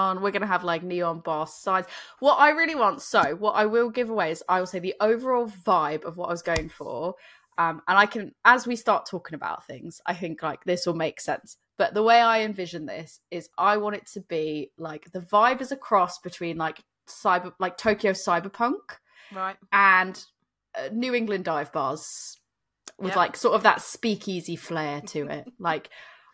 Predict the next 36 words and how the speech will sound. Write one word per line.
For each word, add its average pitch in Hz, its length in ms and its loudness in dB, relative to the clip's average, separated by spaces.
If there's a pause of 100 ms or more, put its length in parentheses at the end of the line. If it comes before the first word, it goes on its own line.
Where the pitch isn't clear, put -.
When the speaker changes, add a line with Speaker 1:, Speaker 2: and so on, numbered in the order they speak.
Speaker 1:
I 233 140 6
know 285 180 4
this 320 160 -4
sounds 294 280 2
like 247 320 -2 (140)
you're 202 300 -2
like, 190 200 2
"I 175 120 4
don't, 185 160 0
I 180 140 2
can't 185 280 -6
picture 185 320 -8
that." 147 240 -8
Like, 165 140 -6
how, 175 460 0 (120)
how 190 360 2
are 185 60 0
those 175 300 -2
two 185 160 -4
things 170 240 -6
the 165 60 -10
same? 202 440 -2 (360)
Um, 170 340 4
they 190 240 2
are. - 220 -4 (540)
Uh, 180 300 4
but 247 140 0
yeah, 208 260 4
I 247 120 4
think 277 320 -2
for - 160 -8
me, 233 200 4
like, 170 240 -2
the 185 80 -2
neons 175 480 -2
are 165 120 -8